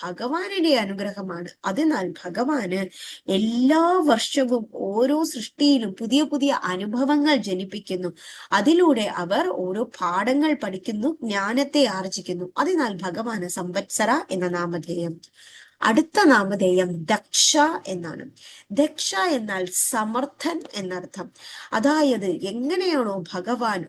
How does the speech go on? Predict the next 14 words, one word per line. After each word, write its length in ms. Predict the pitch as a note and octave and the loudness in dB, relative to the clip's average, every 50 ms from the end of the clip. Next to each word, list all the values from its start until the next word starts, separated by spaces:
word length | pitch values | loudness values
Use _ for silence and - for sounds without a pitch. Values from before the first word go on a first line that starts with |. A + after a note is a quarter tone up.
| - - | -10 -6
ഒരേ 600 | G#3+ A3 A3+ A3+ G#3+ C4 C4+ C#4 C#4+ D#4 E4+ F#4 A4 | -4 -4 -2 0 2 2 4 4 6 4 4 4 2
ഒരു 360 | B4+ - C4 C4 C4 E4 D#4+ | 4 4 6 6 6 6 4
ശക്തിയായി 840 | - - - - G3 - _ _ - D4+ D#4+ E4 D#4 D4+ D#4 D#4 D4 | 4 2 0 -2 -4 -10 _ _ 0 2 2 4 4 4 2 2 2
നിന്നുകൊണ്ട് 720 | B3+ G#3 G3 G3 G#3+ A3+ A3 G#3+ F#3 F3+ F3 F3+ F#3 F3+ F#3 - - - - _ - | 0 -2 -4 -6 -6 -6 -4 -4 -6 -4 -4 -4 -4 -4 -6 -10 -20 -20 -16 _ -6
ഒരു 420 | - G#3 A3 B3 E4 A4 C5 - - _ _ _ - | -2 0 4 4 4 4 4 2 -2 _ _ _ -6
സൃഷ്ടി, 760 | - - A3+ G3+ - - - _ - F4+ E4+ B3+ F#3 D#3 - _ _ _ _ _ _ _ _ _ - | -2 -2 -2 -2 -4 -8 -6 _ 2 2 2 2 0 -2 -8 _ _ _ _ _ _ _ _ _ -2
ഒരു 380 | F3+ F3+ F#3 A#3 D4+ F#4+ - - _ - | 0 2 2 2 2 0 -2 -6 _ -8
നിലനിൽപ്പ്, 840 | - F#3+ F#3+ G3 G#3 A3+ C4+ D4 E4+ D#4 C#4+ - - G#3 F3+ E3+ - _ _ _ _ _ - | -4 -2 0 2 4 4 6 6 6 4 4 2 0 -4 -4 -4 -6 _ _ _ _ _ -8
ഒരു 200 | G3 G3 A3 D#4 | -4 -2 0 0
സംഹാരം 840 | D#4 - - G#3 F#3 F3 F#3+ G#3+ - - C#4 C#4 C4+ A3+ F#3 F#3 - _ _ - | 0 -2 -2 -4 -4 -6 -8 -8 -4 0 0 2 2 0 -2 -4 -8 _ _ -8
എന്നിങ്ങനെ 600 | G#3 A3 A3 A3+ A#3+ C4+ C4 C4 C4 B3+ B3 B3+ B3 A#3+ A3+ G#3 G3 G3+ G3+ G3+ | -6 -6 -4 -2 -2 0 0 2 2 2 2 2 0 0 -2 -4 -4 -6 -4 -4
എല്ലാം 680 | G#3 G#3+ A3 A#3 B3 C4 D4 D4+ D#4+ D4+ C4 G#3 F#3 | -2 -2 -2 2 4 6 6 6 6 4 2 0 -2
വളരെ 640 | F#3+ F#3+ F#3 F#3 G3 A3+ A#3+ B3 C4 C#4+ D4 C4 - | 0 0 0 0 0 0 0 0 0 0 0 -2 -4
എളുപ്പത്തിൽ, 880 | G#3 G3+ F#3+ G3+ G#3+ B3 B3+ _ _ - E4 C#4+ - - C#4 G3 E3 | -8 -10 -8 -6 -6 -8 -8 _ _ -2 -2 -2 -2 -2 -2 -2 -2